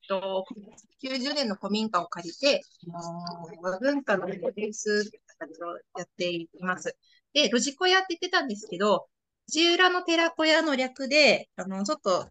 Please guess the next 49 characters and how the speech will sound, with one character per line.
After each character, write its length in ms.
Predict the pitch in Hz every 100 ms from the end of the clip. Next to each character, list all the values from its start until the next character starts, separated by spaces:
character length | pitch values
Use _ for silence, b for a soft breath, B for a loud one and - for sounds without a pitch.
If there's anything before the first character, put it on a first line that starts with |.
| _
何 220 | 285 349
か 80 | -
ち 100 | 247
ょ 40 | 247
っ 40 |
と 120 | -
学 280 | 180 185 190
び 100 | 190
が 160 | 185 165
あ 40 |
る 200 | - - - -
よ 200 | 185 170
う 40 |
な、 280 | 240 214 - -
あ 80 |
の、 280 | 175 175 175
和 120 | 175
文 180 | 175 190
化 100 | 196
体 220 | 185 185
験 200 | - -
っ 20 | -
て 140 | -
い 20 |
う 20 |
の 60 | -
を 20 |
提 220 | - 180 175
供 160 | 180 180
し 180 | - -
て、 220 | 302 - b b _ _ _ _ _ _ _ _ _ _ _ _ _ _ _
ま 140 | 226
あ、 40 | 214
和 100 | 220
文 240 | 240 285
化 320 | 285 277 254 - - _ _ _
体 180 | - 277
験 140 | 277 247
っ 40 |
て 80 | 208
だ 100 | 202
け 100 | 240
だ 140 | 233
と、 320 | 233 359 339
そ 160 | 208 240
う 40 |
い 80 | 240
う 40 |
好 100 | 220